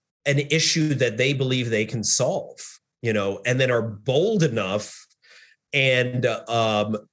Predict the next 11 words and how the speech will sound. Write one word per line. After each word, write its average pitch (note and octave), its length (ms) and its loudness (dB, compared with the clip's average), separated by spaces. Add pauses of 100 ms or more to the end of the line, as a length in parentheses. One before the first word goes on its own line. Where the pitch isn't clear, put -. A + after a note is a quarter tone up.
(400)
slightly D#3+ 680 2
crazy F3 640 2
enough A#2+ 340 2 (120)
to F3 320 0
actually D#3+ 640 0 (120)
feel F3 280 2
they F3+ 160 2
can F#3+ 160 -2
actually G3 420 -2
do F#3+ 300 0
it. - 120 -4